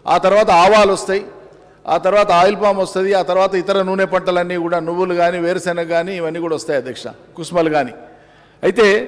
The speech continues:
మన దేశంలో అవసరమైనటువంటి నూనెల కంటే చాలా తక్కువ, అంటే ఇరవై ఆరు లక్షల మెట్రిక్ టన్నులకు గాను మనకు అన్ని రకాల నూనె గింజలు కలిపి భారతదేశంలో సాగవుతున్నటువంటిది ఎంత అంటే వచ్చేటువంటి ఉత్పత్తి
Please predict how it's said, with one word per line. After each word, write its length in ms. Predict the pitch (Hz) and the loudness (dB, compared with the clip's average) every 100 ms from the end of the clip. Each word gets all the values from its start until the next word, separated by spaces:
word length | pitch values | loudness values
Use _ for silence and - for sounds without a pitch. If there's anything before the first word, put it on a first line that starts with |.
| - - - - - - | -10 -20 -20 -20 -20 -2
మన 220 | 151 208 | 2 4
దేశంలో 540 | 214 226 226 233 233 233 226 - - - - - _ _ _ _ _ - | 4 4 2 2 2 0 -4 -14 -18 -20 -20 -20 _ _ _ _ _ -2
అవసరమైనటువంటి 800 | 165 196 226 226 226 214 220 214 | 0 2 2 2 2 2 2 2
నూనెల 340 | 208 208 208 | 0 0 0
కంటే 280 | 196 202 226 185 | -2 -2 0 2
చాలా 180 | 208 | 2
తక్కువ, 300 | 220 190 185 | 2 -2 -2
అంటే 120 | 180 185 | -2 0
ఇరవై 260 | 180 214 | 2 4
ఆరు 240 | 226 220 214 | 6 6 4
లక్షల 360 | 214 208 208 | 2 0 0
మెట్రిక్ 300 | 196 190 214 | 0 -2 -2
టన్నులకు 280 | 214 214 208 | -2 0 0
గాను 220 | 202 208 | 2 0
మనకు 300 | 233 220 220 | 0 0 2
అన్ని 200 | 165 185 | 0 2
రకాల 440 | 226 233 220 220 226 | 4 4 4 4 4
నూనె 260 | 208 214 | 0 -2
గింజలు 340 | 214 208 208 202 | -2 0 0 0
కలిపి 260 | 196 196 | 0 -2
భారతదేశంలో 680 | 214 185 190 190 196 202 208 | 0 0 2 0 0 -2 -2
సాగవుతున్నటువంటిది 840 | 170 185 196 196 190 190 185 180 | 0 0 0 -2 -4 -4 -4 -4
ఎంత 160 | 180 175 | -4 -2
అంటే 260 | 175 175 254 285 - - - _ _ - | -4 0 -2 -2 -14 -20 -20 _ _ -8
వచ్చేటువంటి 480 | 170 233 226 220 196 | -4 0 2 4 2
ఉత్పత్తి 540 | 190 208 202 226 294 | 0 0 -2 -2 -6